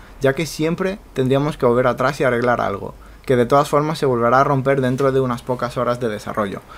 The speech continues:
con lo cual es mejor seguir desarrollando como mejor podamos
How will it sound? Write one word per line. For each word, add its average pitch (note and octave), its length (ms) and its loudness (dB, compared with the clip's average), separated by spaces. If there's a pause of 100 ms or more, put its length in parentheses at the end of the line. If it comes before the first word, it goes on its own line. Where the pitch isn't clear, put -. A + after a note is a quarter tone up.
(140)
con G3 140 0
lo G#3+ 100 4
cual D#3 180 6
es D#3+ 140 0
mejor C3+ 380 0 (280)
seguir C3+ 320 0
desarrollando B2+ 840 0
como B2+ 220 0
mejor C3 300 0
podamos C#3 500 0